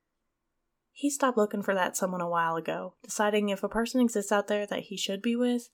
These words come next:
they'll find each other eventually. Otherwise, he's happy with his life, and he knows that's all anyone wants for him.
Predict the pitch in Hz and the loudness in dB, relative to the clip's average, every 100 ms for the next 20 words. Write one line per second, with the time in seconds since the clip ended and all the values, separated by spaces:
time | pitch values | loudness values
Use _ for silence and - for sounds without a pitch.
0 | _ 254 240 214 196 185 190 185 190 180 | _ 0 4 4 2 -4 -4 -2 -4 -4
1 | 175 - 180 175 170 _ _ _ _ _ | -4 -4 -4 -6 -6 _ _ _ _ _
2 | _ _ - 269 285 285 285 - 311 277 | _ _ -2 2 6 6 4 0 -4 4
3 | 240 233 196 185 175 180 170 - _ - | 4 4 -2 0 0 2 0 -4 _ -6
4 | 202 220 214 202 185 - - 190 202 202 | 0 2 4 4 2 2 0 2 4 4
5 | 190 196 190 175 165 - 170 170 175 170 | 2 -2 -4 -2 -4 -4 -8 -6 -10 -10